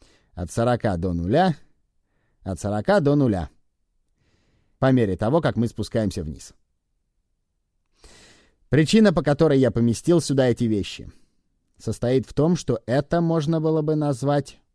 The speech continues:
уровнями чего-то. И что вы могли бы сделать? Так это поместить сюда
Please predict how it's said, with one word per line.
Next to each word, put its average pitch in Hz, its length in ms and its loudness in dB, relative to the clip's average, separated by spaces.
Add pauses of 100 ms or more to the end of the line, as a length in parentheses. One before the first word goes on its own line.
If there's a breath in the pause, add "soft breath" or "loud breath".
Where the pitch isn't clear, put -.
(140)
уровнями 120 960 4 (140)
чего-то. 82 540 -10 (4000 soft breath)
И 135 120 2
что 202 260 4
вы 202 100 4
могли 170 300 2
бы 156 140 2
сделать? 107 560 -4 (240)
Так 104 160 -4
это 165 200 2
поместить 147 600 2
сюда 113 440 0